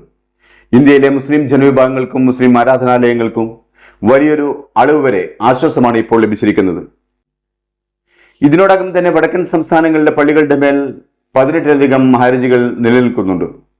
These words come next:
ഇനിയും ഇതുപോലെയുള്ള ഹർജികൾ ആരാധനാലയങ്ങളുടെ മേൽ ഫയൽ ചെയ്യുകയോ അവയുടെ മേൽ തീർപ്പ് കൽപ്പിക്കുകയോ ചെയ്യരുതെന്ന നിർണായക വിധിയാണ് ചീഫ് ജസ്റ്റിസ് ഖന്നയുടെ നേതൃത്വത്തിലുള്ള ബെഞ്ച് ഇപ്പോൾ പുറപ്പെടുവിച്ചിരിക്കുന്നത്.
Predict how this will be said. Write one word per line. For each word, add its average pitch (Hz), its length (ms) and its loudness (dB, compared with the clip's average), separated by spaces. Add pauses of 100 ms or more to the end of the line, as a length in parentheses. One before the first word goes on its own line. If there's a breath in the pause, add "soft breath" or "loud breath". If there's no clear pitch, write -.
(380 soft breath)
ഇനിയും 151 340 4
ഇതുപോലെയുള്ള 139 520 2
ഹർജികൾ 135 480 0
ആരാധനാലയങ്ങളുടെ 131 760 0
മേൽ 120 400 -2 (100)
ഫയൽ 123 180 2
ചെയ്യുകയോ 120 540 -2 (540 loud breath)
അവയുടെ 143 320 2
മേൽ 131 300 -2
തീർപ്പ് 151 240 0
കൽപ്പിക്കുകയോ 120 500 0
ചെയ്യരുതെന്ന 120 720 2
നിർണായക 120 440 0
വിധിയാണ് 110 500 -2 (560 soft breath)
ചീഫ് 123 280 2
ജസ്റ്റിസ് 127 440 0
ഖന്നയുടെ 127 340 2
നേതൃത്വത്തിലുള്ള 117 520 0
ബെഞ്ച് 107 300 0 (100)
ഇപ്പോൾ 110 300 2 (180)
പുറപ്പെടുവിച്ചിരിക്കുന്നത്. 98 840 -2